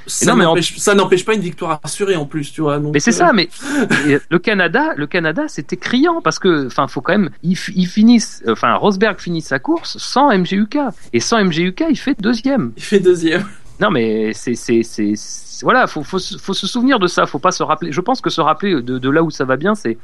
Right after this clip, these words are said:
Speaker 2: c'est pas très pertinent parce que, voilà, au final, ça n'a-, ça n'apporte pas grand-chose parce qu'à un moment, ils peuvent gérer la course comme ils peuvent pas la gérer. Je veux dire, on se souvient de la fin du Grand Prix de Bahreïn, ils collent vingt-cinq secondes à tout le monde en, en quinze ou vingt tours. Euh, donc voilà, ça, c'est, c'est pas très,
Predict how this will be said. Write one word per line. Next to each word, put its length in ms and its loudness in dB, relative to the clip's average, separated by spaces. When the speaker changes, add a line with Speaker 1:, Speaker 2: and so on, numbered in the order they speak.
Speaker 2:
c'est 140 -8
pas 160 2
très 180 -4
pertinent 460 0
parce 160 -2
que, 80 -6
voilà, 540 2
au 40 2
final, 360 -2
ça 100 -6
n'a-, 140 -4
ça 120 -10
n'apporte 240 -4
pas 120 2
grand-chose 340 2
parce 160 -6
qu'à 80 0
un 60 2
moment, 200 2
ils 80 2
peuvent 200 0
gérer 220 2
la 120 2
course 240 -2
comme 140 0
ils 80 -2
peuvent 160 -2
pas 100 2
la 100 4
gérer. 280 2
Je 60 4
veux 40 0
dire, 160 2
on 60 -6
se 80 -8
souvient 260 2
de 80 4
la 120 4
fin 180 0
du 80 4
Grand 160 0
Prix 140 -4
de 80 -6
Bahreïn, 480 0
ils 80 -6
collent 200 2
vingt-cinq 340 -2
secondes 300 0
à 40 4
tout 140 -6
le 80 0
monde 160 2
en, 540 2
en 40 -2
quinze 240 0
ou 60 2
vingt 140 2
tours. 300 4
Euh, 80 -4
donc 160 -4
voilà, 300 4
ça, 380 -8
c'est, 160 -8
c'est 180 -2
pas 120 2
très, 120 -2